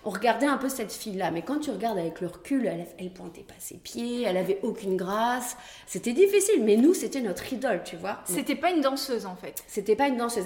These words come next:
Speaker 1: Elle, elle venait des concours de, de fitness.
Speaker 2: Ok.
Speaker 1: Voilà. Et, euh, donc ça, c'était, voilà, elle qui nous a amené le premier lexique, si tu veux, lié à la pole dance, les premiers termes de pole
Speaker 2: Mhm.
Speaker 1: dance, et, et cetera, et cetera.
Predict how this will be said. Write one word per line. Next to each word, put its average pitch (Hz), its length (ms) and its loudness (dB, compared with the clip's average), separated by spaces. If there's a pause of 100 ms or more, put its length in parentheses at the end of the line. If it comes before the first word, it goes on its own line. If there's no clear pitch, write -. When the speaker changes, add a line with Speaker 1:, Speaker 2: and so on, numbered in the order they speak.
Speaker 1:
Elle, 254 120 0
elle 269 120 0
venait 247 160 -2
des 185 240 0
concours 247 400 -8
de, 165 500 -4
de 160 140 -8
fitness. - 680 -12 (640)
Speaker 2:
Ok. 226 320 -12
Speaker 1:
Voilà. 180 220 -6 (1400)
Et, 320 300 2 (160)
euh, 196 340 6
donc 202 200 0
ça, 311 140 0
c'était, 262 320 -2
voilà, 226 360 2 (120)
elle 247 200 -4
qui 220 140 -6
nous 190 220 -2
a 214 40 2
amené 214 440 -2
le 220 120 0
premier 202 500 -4
lexique, 196 680 -2
si - 80 -16
tu 185 160 -12
veux, 165 300 -8
lié 175 300 -4
à 170 60 -2
la 165 120 -6
pole 175 260 -6
dance, 156 400 -8
les - 80 -14
premiers 170 420 -6
termes 196 480 -4
de 180 80 -4
pole 254 220 -2
Speaker 2:
Mhm. 240 60 -4
Speaker 1:
dance, 147 420 -8
et, 80 180 -10
et 85 140 -12
cetera, - 340 -16
et 85 60 -16
cetera. 87 240 -20